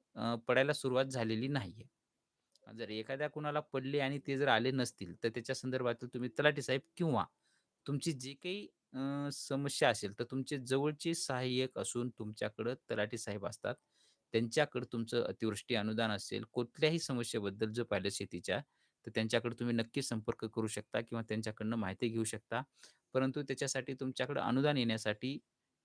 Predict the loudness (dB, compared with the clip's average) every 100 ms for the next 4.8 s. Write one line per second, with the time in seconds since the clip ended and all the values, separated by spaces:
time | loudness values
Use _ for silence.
0 | _ 0 2 4 2 2 0 0 -2 0
1 | 0 0 -2 -4 _ _ -4 -4 -4 -6
2 | -4 -4 -2 -2 -2 4 4 4 -2 0
3 | 2 2 0 -2 0 2 2 2 0 -2
4 | 0 2 4 4 4 4 2 -4